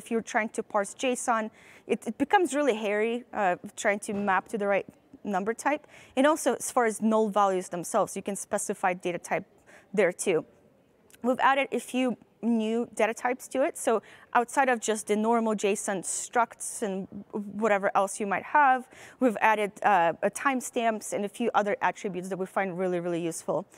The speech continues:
This has been open source, so if you wanted to use it, even outside of Q L D B, please feel free to download it, uh, play around, and see how you can make it useful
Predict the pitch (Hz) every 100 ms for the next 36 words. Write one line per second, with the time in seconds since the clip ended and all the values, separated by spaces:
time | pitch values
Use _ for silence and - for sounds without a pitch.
0 | - - 269 294 302 - 277 - 233 285
1 | - 311 381 - - 247 202 190 208 247
2 | 226 208 214 226 254 240 - 208 185 175
3 | 254 220 - 214 208 214 196 208 - -
4 | _ 233 - 214 - 202 185 196 196 190
5 | 190 185 170 - 185 165 156 - 196 175
6 | 180 175 185 170 160 - 175 175 180 185
7 | 180 165 - 180 - -